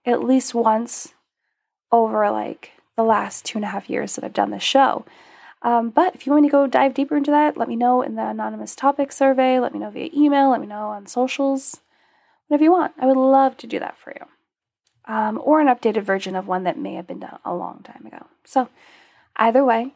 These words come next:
I'm here to help and serve you guys. But I really hope that this list has helped. And, um, yeah,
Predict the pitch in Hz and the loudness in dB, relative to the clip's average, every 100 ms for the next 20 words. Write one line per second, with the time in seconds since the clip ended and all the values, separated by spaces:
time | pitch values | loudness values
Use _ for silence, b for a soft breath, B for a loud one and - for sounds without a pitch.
0 | - 247 247 247 277 247 285 - 226 - | -8 -4 2 2 2 0 -2 -6 -10 -6
1 | 233 233 269 226 214 247 269 - b b | -6 -2 -4 0 -2 -2 -10 -12 b b
2 | b - 247 262 302 339 302 277 277 - | b -2 2 4 4 4 4 2 0 -6
3 | 240 247 240 226 - 240 226 226 233 _ | -2 -2 -2 -4 -4 -12 -6 -6 -6 _
4 | - - 233 233 233 233 240 226 226 233 | -18 -10 -6 -6 -8 -10 -12 -12 -14 -6
5 | 269 359 | -4 -4